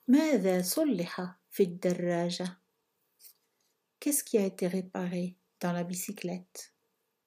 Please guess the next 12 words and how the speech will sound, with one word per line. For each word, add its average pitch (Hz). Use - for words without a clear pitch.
ستة. -
من 269
هو 185
صاحب 240
الدراجة؟ 180
Qui 269
est 320
le 196
propriétaire 185
de 180
la 175
bicyclette? -